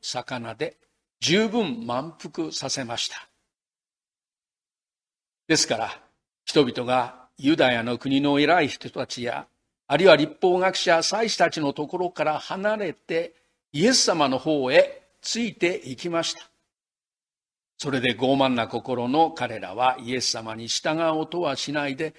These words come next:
ますますイエス様を憎んでいきました。彼らはイエス様を十字架刑で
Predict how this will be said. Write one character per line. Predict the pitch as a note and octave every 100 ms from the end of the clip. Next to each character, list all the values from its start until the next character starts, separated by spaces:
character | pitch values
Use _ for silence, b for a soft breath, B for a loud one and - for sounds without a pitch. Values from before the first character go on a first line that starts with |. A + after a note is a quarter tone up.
| b b _
ま | C3 B2+
す | - G3
ま | G3+ F#3+
す | - A3+
イ | G3 G3 _ _ _ _
エ | C3
ス | -
様 | B2 A#2
を | A#2
憎 | B2+ C3 D#3+
ん | F3
で | B2+
い | A#2+
き | B2 D3
ま | C3
し | -
た。 | - _ _ _ _ _ _ _ _ _ _ _ _ _ _ _ _ _ _ _ _
彼 | D3 C#3
ら | G2+
は | G2+ A#2 - _ _ _ _ _ _ C3+
イ |
エ | D3+
ス | -
様 | B2 A2+
を | B2 D3 D3+ B2+
十 | B2 C3 F3+
字 | F#3+ -
架 | G3 F3
刑 | C#3 B2
で | A#2 D3+